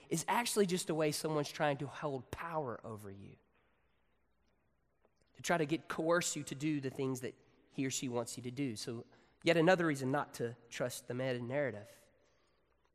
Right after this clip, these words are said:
The ancient world's central fear was death. So the central question of the ancient world was, "How can I be safe?" People say that the central question of the modern world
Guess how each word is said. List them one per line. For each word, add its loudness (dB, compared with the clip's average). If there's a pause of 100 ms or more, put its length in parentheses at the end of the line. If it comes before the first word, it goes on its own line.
(1160)
The 4
ancient 10
world's 8
central 8
fear 2 (300)
was -2 (140)
death. 2
So 4
the 4
central 6
question 2
of 4
the 0
ancient 4
world 4
was, 0
"How 4
can 2
I 4 (240)
be 0 (140)
safe?" 4 (2750)
People 2
say 6
that 6
the -14
central 6
question 6
of 2
the 10
modern 8
world 0